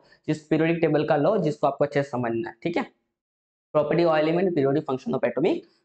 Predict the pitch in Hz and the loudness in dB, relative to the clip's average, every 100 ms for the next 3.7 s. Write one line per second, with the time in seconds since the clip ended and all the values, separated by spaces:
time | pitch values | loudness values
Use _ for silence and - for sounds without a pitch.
0 | _ - - 110 110 _ - _ 180 220 | _ -20 -10 -8 -8 _ -20 _ 2 2
1 | 220 240 - 202 208 208 180 175 240 - | 2 0 2 2 2 2 2 2 0 0
2 | 139 - 170 185 156 180 170 - - _ | 0 0 -2 0 2 2 2 0 -2 _
3 | - - 220 - - 262 | -18 -2 -2 -2 0 2